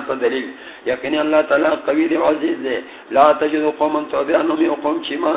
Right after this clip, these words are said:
راوړي په الله په ورځ د آخرت. یوادون من حاد الله، چې دوی دوستی کوي د هغه چا سره چې د الله دشمن وي. د الله د دشمن، د پیغمبر دشمن سره مؤمن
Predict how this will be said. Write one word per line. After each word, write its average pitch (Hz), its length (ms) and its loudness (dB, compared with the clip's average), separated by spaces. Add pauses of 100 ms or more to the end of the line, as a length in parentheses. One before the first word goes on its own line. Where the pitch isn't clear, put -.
راوړي 156 260 -2
په 143 60 4
الله 151 220 4
په 147 140 -4
ورځ 147 200 0
د 135 40 0
آخرت. 135 420 2 (360)
یوادون 151 560 4 (120)
من 151 100 0 (100)
حاد 156 340 8
الله، 143 500 4 (300)
چې - 120 -6
دوی 151 100 2
دوستی 151 360 -2
کوي 147 180 -4
د 143 60 0
هغه 143 320 4
چا 156 100 8 (100)
سره 147 120 0
چې 143 240 2
د - 20 4
الله 147 240 2
دشمن 135 460 0
وي. 147 160 0 (380)
د 139 40 0
الله 175 240 6
د 180 100 0 (100)
دشمن، 165 320 4
د 160 80 6 (100)
پیغمبر 151 260 6
دشمن 147 440 0
سره 143 220 4
مؤمن 147 240 -4